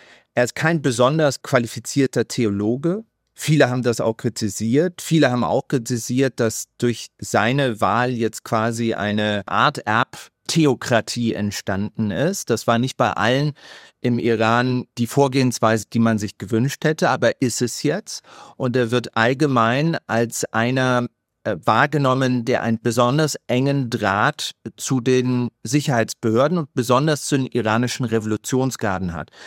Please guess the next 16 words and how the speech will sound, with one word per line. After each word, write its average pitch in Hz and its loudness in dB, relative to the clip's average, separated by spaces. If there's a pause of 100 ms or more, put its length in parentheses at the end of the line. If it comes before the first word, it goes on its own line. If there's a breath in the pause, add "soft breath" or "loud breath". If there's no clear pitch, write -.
(200 loud breath)
Die - -14
iranischen 135 0
Revolutionsgarden 131 0
sind 117 -2
ja 120 2
sozusagen 117 -2
die 107 -4
Speerspitze 127 -2 (460 loud breath)
der 110 0
islamischen 120 0
Revolution, 143 0
ein 101 -4
Staat 139 0
im 117 -4
Staate, 156 -2
eine 107 -2